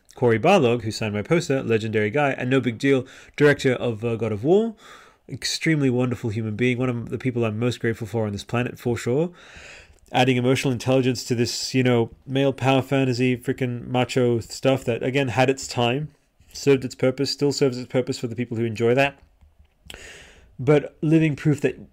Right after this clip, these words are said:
like, everything can coexist. Like, that was such an important game for me. I say Death Stranding was huge, uh, in, in shaping interactive artistry, but God of War e-, equally as important, because it, it led, it led, it lent,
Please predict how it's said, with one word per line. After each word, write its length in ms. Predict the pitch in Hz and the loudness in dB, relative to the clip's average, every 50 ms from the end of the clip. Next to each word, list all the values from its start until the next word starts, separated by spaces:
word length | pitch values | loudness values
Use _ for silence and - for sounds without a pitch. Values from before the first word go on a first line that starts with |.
| - - | -6 0
like, 160 | - 123 127 | 2 4 4
everything 360 | 135 127 123 131 - 135 120 | 4 4 4 2 0 -2 -2
can 160 | - 127 113 - | -4 -4 -6 -4
coexist. 580 | - 117 110 104 - 110 107 98 - - - | -2 -2 -2 -2 -4 -4 -6 -6 -6 -6 -4
Like, 160 | 131 113 104 | -2 -2 0
that 140 | - 131 131 | 2 2 2
was 120 | 127 120 - | 2 0 -2
such 280 | - - 131 131 - | -4 -6 -6 -4 -4
an 60 | 127 | -6
important 360 | 120 113 - - 117 120 110 101 | -6 -4 -4 -6 -6 -6 -6 -4
game 240 | 107 104 104 104 | -4 -4 -4 -6
for 100 | 101 - | -6 -6
me. 140 | 107 104 104 | -6 -4 -2
I 80 | 107 107 | -2 -2
say 220 | 101 - - 139 | 0 2 2 2
Death 140 | 127 135 120 | 4 2 0
Stranding 340 | - - 123 113 110 113 107 | 0 0 0 0 0 -2 -2
was 140 | 107 101 - | -4 -4 -6
huge, 540 | - - - 113 110 113 120 123 - - - _ - - - - - - - _ _ - | -6 -4 -4 -2 -2 -2 -4 -6 -10 -14 -16 _ -20 -20 -20 -20 -20 -20 -20 _ _ -8
uh, 60 | 123 | -6
in, 260 | 123 - - 127 120 | -4 -4 -4 -4 -4
in 160 | - 127 117 110 | -6 -8 -8 -6
shaping 380 | - - 120 117 110 - 113 | -4 -2 -2 -2 -2 -4 -6
interactive 400 | 117 110 - 117 110 - 110 107 | -6 -4 -4 -6 -4 -4 -2 -2
artistry, 280 | 107 107 110 104 - 113 | -2 -2 -2 -4 -6 -6
but 180 | 92 107 98 | -6 -6 -6
God 160 | - - 113 110 | -4 -2 -2 -2
of 140 | 98 95 | -2 -2
War 320 | 104 104 104 104 104 107 - _ _ _ - - | -2 -2 -2 -2 -2 -4 -8 _ _ _ -8 -6
e-, 160 | 123 113 123 | -4 -4 -4
equally 360 | 120 127 113 - - 110 104 | -4 -6 -6 -6 -6 -4 -4
as 120 | 104 95 104 | -4 -4 -6
important, 500 | 104 98 - 104 101 104 107 107 101 - | -8 -8 -8 -8 -8 -8 -10 -14 -12 -10
because 280 | - 113 - 113 107 98 | -10 -6 -4 -2 -2 -2
it, 120 | 110 - | -2 -2
it 160 | - 117 107 | -4 -6 -6
led, 320 | - 120 113 120 120 123 - | -4 -2 0 0 0 0 -4
it 100 | - 127 | -4 -4
led, 520 | 117 120 120 120 127 127 131 127 127 - - _ _ _ _ | -2 -2 0 0 0 0 -2 -2 -6 -10 -16 _ _ _ _
it 120 | - 120 117 | -10 -6 -4
lent, 360 | 123 131 151 185 180 - | -2 0 0 0 -2 -4